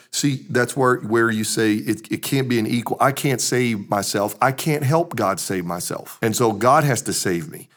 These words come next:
So Abraham's out. And God walks through and makes this covenant with us, the redemptive covenant. I have nothing to do with it, just as I am, without one plea. And so the image of the pot,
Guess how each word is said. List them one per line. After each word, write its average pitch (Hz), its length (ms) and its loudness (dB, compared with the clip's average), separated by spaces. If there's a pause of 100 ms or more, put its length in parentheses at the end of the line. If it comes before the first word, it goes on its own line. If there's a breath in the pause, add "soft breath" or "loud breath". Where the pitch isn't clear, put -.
(140 soft breath)
So 117 220 -2
Abraham's 139 520 4
out. 139 320 4 (420 loud breath)
And 87 200 -4
God 127 280 4
walks 117 340 0
through 117 340 2
and 113 260 0
makes 127 280 0
this 123 160 0
covenant 110 420 0
with 98 160 -2
us, 78 260 -6
the 95 120 -4
redemptive 120 480 -2
covenant. 98 360 -2
I 104 60 -2
have 92 140 -4
nothing 131 340 0
to 135 80 2
do 113 180 0
with 85 140 -6
it, - 140 -14
just 104 200 -2
as 107 220 0
I 127 160 0
am, 95 300 -4 (100)
without 95 300 -2
one 113 180 -2
plea. - 320 -8 (480 loud breath)
And 120 160 0
so 117 380 0 (760)
the 113 240 0
image 131 260 2
of 110 220 -2
the 107 60 0
pot, 143 520 2